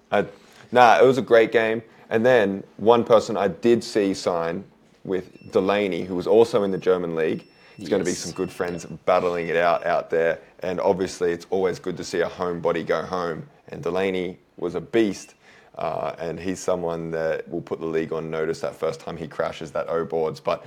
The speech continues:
Speaker 1: I do remember the game, you being there, us, us, me hitting some shots, you catching some great footage, and us having some fun together.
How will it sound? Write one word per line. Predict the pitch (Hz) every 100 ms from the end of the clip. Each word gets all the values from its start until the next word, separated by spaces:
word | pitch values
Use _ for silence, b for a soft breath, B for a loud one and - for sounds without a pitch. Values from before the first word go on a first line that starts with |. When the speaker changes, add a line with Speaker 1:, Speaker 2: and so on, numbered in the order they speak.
| B
Speaker 1:
I | 98
do | 135
remember | 127 123 117
the | 110
game, | 117 117 120
you | 113
being | 110 113 110
there, | 110 110 110 - B B B -
us, | 107 110 107
us, | 98 113 139
me | 117 123
hitting | 117 110
some | 113 117
shots, | - 127 117 117 - - b
you | 113
catching | 110 131 113 117
some | - 104
great | 113 110
footage, | - 110 110 110 107
and | 95
us | -
having | 92 92
some | 90
fun | 85 87 87
together. | 78 78